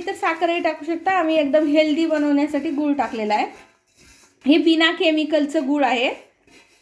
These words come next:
आईनं मधी मधी चमचा फिरवत होती म्हणजे त्याला बूड लागू देऊ नये म्हणून. आता आई विलायची पावडर टाकून घेत आहे, थोडीशी साखर घालून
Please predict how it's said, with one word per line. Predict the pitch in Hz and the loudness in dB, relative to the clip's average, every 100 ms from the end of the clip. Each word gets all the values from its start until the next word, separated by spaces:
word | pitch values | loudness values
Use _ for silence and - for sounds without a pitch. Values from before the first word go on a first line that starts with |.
| - - - - - - - - | -20 -20 -20 -20 -20 -14 -8 -2
आईनं | 262 302 320 | 2 4 4
मधी | 339 320 339 | 4 2 2
मधी | 330 320 330 | 2 0 0
चमचा | 381 320 320 311 | 0 0 0 0
फिरवत | 330 320 320 320 | 0 2 0 0
होती | 320 302 | -2 2
म्हणजे | 294 294 | 4 4
त्याला | 294 294 | 2 0
बूड | 262 294 285 | 0 0 2
लागू | 285 269 277 | 2 0 -2
देऊ | 262 | -2
नये | 254 | -2
म्हणून. | 247 233 311 - - - - - _ - - | -4 -4 -6 -6 -16 -20 -20 -20 _ -20 -6
आता | 302 | 0
आई | 277 339 | 2 2
विलायची | 415 359 311 302 | 2 2 0 -2
पावडर | 285 240 233 | -2 -2 -4
टाकून | 233 220 214 | -6 -6 -6
घेत | 214 | -4
आहे, | 208 208 | -4 -2
थोडीशी | 294 311 311 | -2 0 -2
साखर | 330 311 277 311 | 0 0 0 0
घालून | 285 277 | 2 2